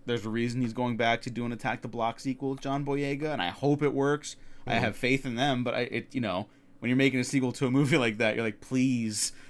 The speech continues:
Speaker 1: please work." <laughs>
Speaker 2: Well, that was another thing where, like, John Boyega in that was like, he's the next star, and then, like, it took years.
Speaker 1: It took fucking Star Wars
Speaker 2: Yeah,
Speaker 1: for
Speaker 2: and
Speaker 1: that
Speaker 2: it,
Speaker 1: to
Speaker 2: yeah,
Speaker 1: happen.
Speaker 2: it took literally get, him getting in the biggest franchise of all time.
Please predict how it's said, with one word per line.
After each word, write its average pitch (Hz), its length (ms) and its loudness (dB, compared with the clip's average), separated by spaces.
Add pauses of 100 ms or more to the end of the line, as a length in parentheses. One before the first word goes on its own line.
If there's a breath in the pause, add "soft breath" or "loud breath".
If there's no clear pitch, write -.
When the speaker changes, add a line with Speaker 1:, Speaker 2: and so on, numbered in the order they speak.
(380 soft breath)
Speaker 1:
please 143 640 4
work." 131 560 4
<laughs> 196 80 2
Speaker 2:
Well, 160 80 12
that 277 60 12
was 339 100 10
another 339 160 8
thing 294 140 6
where, 180 100 10
like, 160 240 8
John 185 260 12
Boyega 180 420 8
in 135 100 6
that 131 200 2
was 120 140 -2
like, 107 260 -2 (140)
he's 160 240 0
the 147 80 4
next 139 260 2
star, 113 560 4
and 127 160 0
then, 139 140 6
like, 139 160 4
it - 180 -2
took - 400 4 (240)
years. 135 920 0
Speaker 1:
It - 100 -2
took - 220 -2
fucking 240 380 0
Star 123 400 4
Wars 90 340 2
Speaker 2:
Yeah, 139 380 8
Speaker 1:
for - 80 0
Speaker 2:
and - 80 4
Speaker 1:
that - 80 6
Speaker 2:
it, - 60 -10
Speaker 1:
to - 80 0
Speaker 2:
yeah, 185 120 12
Speaker 1:
happen. - 260 -2
Speaker 2:
it 160 120 -2
took 196 160 6
literally 190 260 8
get, 185 180 2
him 180 200 4
getting 170 180 4
in 165 100 2
the 147 60 2
biggest 151 280 2
franchise 151 440 4
of 143 80 0
all 139 140 4
time. 135 440 0